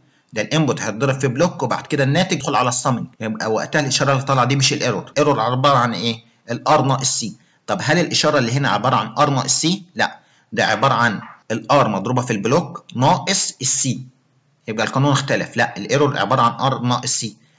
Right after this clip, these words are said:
القانون ده ثابت ملوش علاقه بالبلوك، سواء اتحقق في البلوك او لم يتحقق، القانون ده ثابت. طبق واحد على اس تربيع، ده رامب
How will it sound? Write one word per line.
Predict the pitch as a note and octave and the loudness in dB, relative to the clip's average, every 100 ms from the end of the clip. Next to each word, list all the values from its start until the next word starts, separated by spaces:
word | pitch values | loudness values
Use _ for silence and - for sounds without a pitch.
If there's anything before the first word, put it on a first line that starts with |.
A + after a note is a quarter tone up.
| _ | _
القانون | - A#2 C3+ | -4 0 2
ده | C3 | 2
ثابت | - C3 B2 C3 A#2 | 2 2 2 0 -4
ملوش | A#2 C3 | -4 0
علاقه | B2 B2 C#3 | 0 2 0
بالبلوك، | A2 G#2+ A2+ - - | 0 0 -2 -4 -8
سواء | - B2 B2+ | -2 0 0
اتحقق | - - C#3 | -2 0 0
في | C3 | 0
البلوك | A#2+ C3 D3 - C#3+ | -4 -2 -2 -2 2
او | D#3 | 4
لم | D3 C#3+ | 4 2
يتحقق، | C3 C3+ C#3 C#3 - - - | 0 0 -2 -4 -10 -14 -10
القانون | A2 A2+ C3 D3+ | -6 0 0 2
ده | |
ثابت. | B2+ G2 - - - | 0 0 -6 -10 -2
طبق | C3 B2+ | 0 2
واحد | G#2 B2+ A2 | 2 2 0
على | G2+ | 0
اس | B2+ | -2
تربيع، | B2+ B2+ A2 C3 C#3 D3 | -2 -2 0 2 4 4
ده | C#3+ B2 B2 - A2 | 0 -2 -2 -2 0
رامب | A#2 C3+ C3 | 2 4 2